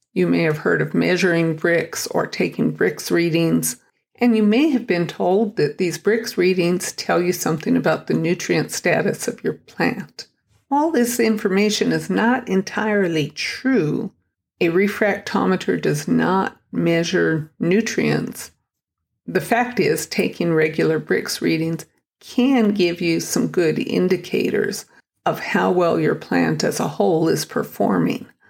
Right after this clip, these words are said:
And if you combine this with other information and observations, then Brix readings can be powerful quality indicators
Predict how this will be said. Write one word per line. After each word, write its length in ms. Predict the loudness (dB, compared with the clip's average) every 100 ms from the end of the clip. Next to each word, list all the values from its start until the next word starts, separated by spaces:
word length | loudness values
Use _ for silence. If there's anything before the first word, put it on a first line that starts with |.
| _ _ _ _ _ _ _ _ _ -2
And 260 | 2 4 4
if 180 | 2 2
you 120 | 0
combine 560 | 2 2 2 4 4
this 360 | 4 2 0 -6 -6 0
with 220 | 0 2
other 360 | 0 2 2
information 680 | 2 0 0 0 0 -2 0
and 140 | 2 2
observations, 1000 | 0 -2 -4 0 0 -2 -2 -2 -4 -8 -20 -20 _ _
then 600 | -2 0 2 2 0 -2 -10 _
Brix 320 | -2 0 0 2
readings 440 | 2 2 0 -2
can 280 | -4 -6 -4
be 120 | -2 -2 -4
powerful 720 | -4 0 2 0 0 -2 0
quality 560 | 0 2 0 0 0
indicators 840 | 2 2 0 0 0 2 0 -2